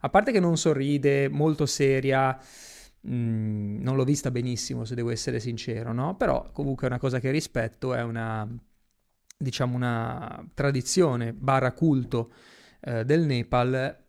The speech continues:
e quindi m'ha fatto piacere comunque conoscerla, l'abbiamo fatto un'offerta e, mm,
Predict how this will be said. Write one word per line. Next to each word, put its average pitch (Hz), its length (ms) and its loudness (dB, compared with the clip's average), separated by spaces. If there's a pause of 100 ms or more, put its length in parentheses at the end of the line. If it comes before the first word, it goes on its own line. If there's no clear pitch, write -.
(140)
e 147 140 -6
quindi 123 1040 -6
m'ha 147 160 2
fatto 156 220 4
piacere 147 360 0
comunque 135 380 -4
conoscerla, 135 600 -4
l'abbiamo 123 280 -2
fatto - 280 -6
un'offerta 131 760 -2
e, 117 360 -2
mm, 113 300 -12